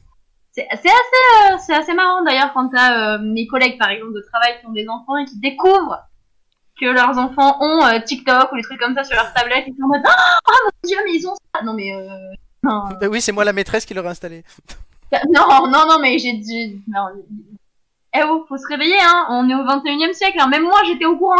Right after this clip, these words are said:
Speaker 1: qu'ils avaient ça sur leur tablette, hein. Donc, euh,
Speaker 2: Hmm. Alors que
Speaker 1: faut
Speaker 2: toi, mais toi, t'as TikTok ?
Speaker 1: Non, mais non. Non, mais tu sais, euh, on est dans une situation où, enfin non, moi je suis dans la, dans la position où, euh, les élèves me racontent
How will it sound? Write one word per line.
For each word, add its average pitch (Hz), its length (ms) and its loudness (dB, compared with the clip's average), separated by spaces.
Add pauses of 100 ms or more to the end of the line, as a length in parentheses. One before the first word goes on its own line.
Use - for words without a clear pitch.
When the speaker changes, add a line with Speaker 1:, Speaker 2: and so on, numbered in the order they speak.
Speaker 1:
qu'ils 320 140 -2
avaient 269 180 -2
ça 302 120 -2
sur 302 140 -6
leur 277 100 0 (100)
tablette, 294 300 0
hein. 262 200 2
Donc, 240 200 -4
euh, 233 540 0 (1000)
Speaker 2:
Hmm. - 40 -18
Alors - 80 -14
que 262 40 -10
Speaker 1:
faut 269 260 -4
Speaker 2:
toi, - 60 -6 (240)
mais - 60 -20
toi, 151 120 -12
t'as 143 120 -12
TikTok ? - 340 -16 (1120)
Speaker 1:
Non, 359 420 4
mais 302 140 2
non. 359 240 2 (720)
Non, 330 160 4
mais 381 100 2
tu 359 100 -8
sais, 330 140 -2 (240)
euh, 254 240 2
on 254 220 -4
est 285 80 -2
dans 285 180 -2
une 285 120 -6
situation 277 500 -6
où, 349 240 -4
enfin 240 200 -2
non, 175 180 -12
moi 220 140 -6
je 247 80 -10
suis 247 120 -16
dans 214 100 -6
la, 190 260 -4
dans 185 120 -10
la 180 100 -10
position 262 440 -6 (100)
où, 277 160 -2
euh, 226 100 0
les 240 120 -4
élèves 294 300 -4
me 269 120 0
racontent 320 440 -2